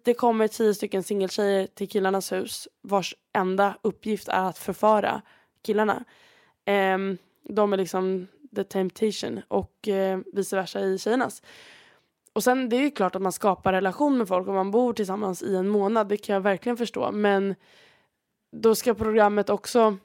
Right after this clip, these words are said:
det blir ju såklart bra T V för att det blir ju mycket att tycka till om och man känner mycket och det väcks roliga frågor och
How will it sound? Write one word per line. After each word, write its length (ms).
det 160
blir 160
ju 140
såklart 300
bra 200
T 220
V 120
för 120
att 100
det 80
blir 200
ju 80
mycket 300
att 260
tycka 220
till 300
om 180
och 160
man 120
känner 300
mycket 340
och 120
det 260
väcks 300
roliga 260
frågor 540
och 260